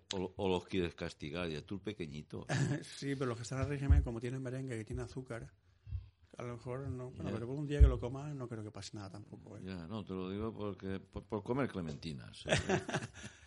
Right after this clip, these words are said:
Speaker 2: Sí, se
Speaker 1: Era,
Speaker 2: puede hacer igual, lo que
Speaker 1: era
Speaker 2: pasa es
Speaker 1: por
Speaker 2: que
Speaker 1: consumir
Speaker 2: gustaría,
Speaker 1: clementinas.
Speaker 2: claro, se puede hacer.
Speaker 1: Y el que sea muy goloso, pues que se toma tres.
Speaker 2: Que se tome tres.
Speaker 1: Tres o cuatro.
Speaker 2: Ahora sí, ah, claro, ahora se podía hacer.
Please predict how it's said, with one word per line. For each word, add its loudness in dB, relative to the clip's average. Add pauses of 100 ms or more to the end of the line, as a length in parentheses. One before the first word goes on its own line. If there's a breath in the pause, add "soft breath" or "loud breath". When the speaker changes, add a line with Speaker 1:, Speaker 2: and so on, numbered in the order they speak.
Speaker 2:
Sí, 6
se 6
Speaker 1:
Era, 6
Speaker 2:
puede 8
hacer 12
igual, 4
lo 4
que 2
Speaker 1:
era 4
Speaker 2:
pasa 2
es 4
Speaker 1:
por 4
Speaker 2:
que 4
Speaker 1:
consumir 0 (140)
Speaker 2:
gustaría, 0
Speaker 1:
clementinas. -4
Speaker 2:
claro, -6
se -10
puede -8
hacer. -6
Speaker 1:
Y 0
el 0
que -2 (120)
sea 0
muy 0
goloso, 4
pues -2
que -4
se -2
toma -4
tres. -4
Speaker 2:
Que -2
se -6
tome -2
tres. -6
Speaker 1:
Tres -2
o -10
cuatro. -8
Speaker 2:
Ahora 4
sí, -2
ah, -4
claro, -2
ahora 0
se -4
podía -2
hacer. -2